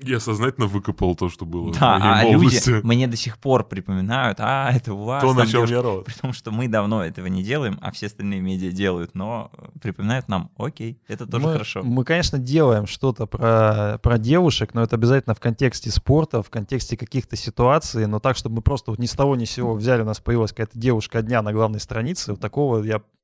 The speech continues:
Speaker 3: ну, на-, может быть, не десять, но точно лет семь, там, шесть этого нету, и, и не, и не было, и пока
Speaker 2: И в
Speaker 3: не
Speaker 2: голову
Speaker 3: будет.
Speaker 2: никому не придёт, просто, типа, вот смотрите, жена футболиста выложила пятьдесят пять фотографий с пляжа, давайте их все заберём, покажем, и люди,
Speaker 3: Ну, то есть пользователи
Speaker 2: те, кому
Speaker 3: такое,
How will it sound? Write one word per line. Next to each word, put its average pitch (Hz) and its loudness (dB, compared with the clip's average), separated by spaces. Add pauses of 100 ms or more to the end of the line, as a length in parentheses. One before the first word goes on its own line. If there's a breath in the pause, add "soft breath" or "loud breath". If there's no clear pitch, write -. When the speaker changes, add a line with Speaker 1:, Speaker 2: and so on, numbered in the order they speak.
(100)
Speaker 3:
ну, 120 -4
на-, 120 0
может 127 -2
быть, 120 -8
не 135 -2
десять, 117 -4
но 113 -8
точно - -6
лет 120 -4
семь, 156 -6
там, 107 -8 (180 soft breath)
шесть - -6
этого 110 -2
нету, 123 -4
и, 107 -6 (960 soft breath)
и 143 2
не, 143 2
и 135 -4
не 131 4
было, 131 4
и 107 6
пока 110 0
Speaker 2:
И - 2
в 156 2
Speaker 3:
не 165 4
Speaker 2:
голову 117 4
Speaker 3:
будет. 101 0
Speaker 2:
никому 95 -4
не 90 -2
придёт, 87 -6
просто, 92 -6
типа, - -20
вот 101 -10
смотрите, 113 -10
жена 95 -2
футболиста 95 -8 (280 soft breath)
выложила 98 -6
пятьдесят 104 -6
пять 110 -2
фотографий 98 -2
с - -10
пляжа, 131 0
давайте 98 0
их 90 -10
все 107 -6
заберём, 104 -4
покажем, 123 0
и 92 -6
люди, 113 -8
Speaker 3:
Ну, 92 -8
то 139 0
есть - 2
пользователи 185 2
Speaker 2:
те, 107 0
кому 139 4
Speaker 3:
такое, 127 4